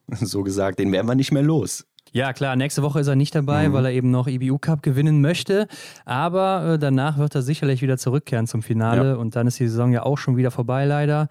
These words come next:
Speaker 2: Für ihn zumindest. Er hat auch nachher noch gesagt, dass er, ähm,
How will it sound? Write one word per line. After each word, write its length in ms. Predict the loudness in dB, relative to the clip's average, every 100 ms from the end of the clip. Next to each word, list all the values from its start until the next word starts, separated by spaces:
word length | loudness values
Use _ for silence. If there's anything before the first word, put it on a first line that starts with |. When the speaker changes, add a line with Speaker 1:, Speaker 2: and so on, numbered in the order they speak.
| _ _
Speaker 2:
Für 140 | -6
ihn 200 | 0 0
zumindest. 640 | 2 2 4 4 2 0 -10 -20 -20 -20 _ -10
Er 100 | -6
hat 120 | -2
auch 160 | 0 2
nachher 300 | 2 2 2
noch 160 | 2
gesagt, 480 | 0 0 0 0 -4 -8
dass 380 | -8 -4 -4 -4
er, 480 | -6 -2 0 0 0
ähm, 580 | 0 2 4 4 4 2